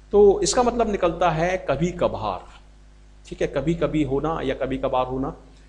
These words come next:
तो यहाँ पर इसका आंसर होगा rarely,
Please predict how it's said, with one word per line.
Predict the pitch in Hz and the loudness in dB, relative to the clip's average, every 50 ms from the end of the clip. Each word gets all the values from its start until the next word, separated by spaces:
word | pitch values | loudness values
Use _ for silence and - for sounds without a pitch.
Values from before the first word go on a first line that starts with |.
| - - - - - | -20 -20 -20 -14 -10
तो | 131 120 | -6 -4
यहाँ | 120 120 117 143 151 | -4 -2 -2 -2 -2
पर | 151 - 143 | 0 0 -2
इसका | 139 - - 135 127 | -2 -2 -2 -2 -2
आंसर | 120 120 120 - 131 120 | -2 -2 -4 -4 -6 -6
होगा | 113 117 113 107 113 135 180 - - - - - - - - - - - | -6 -6 -6 -4 -4 -4 -4 -6 -8 -14 -20 -20 -20 -20 -20 -20 -16 -10
rarely, | 107 110 113 120 123 123 117 104 98 92 | -4 -2 2 2 4 2 2 0 -4 -8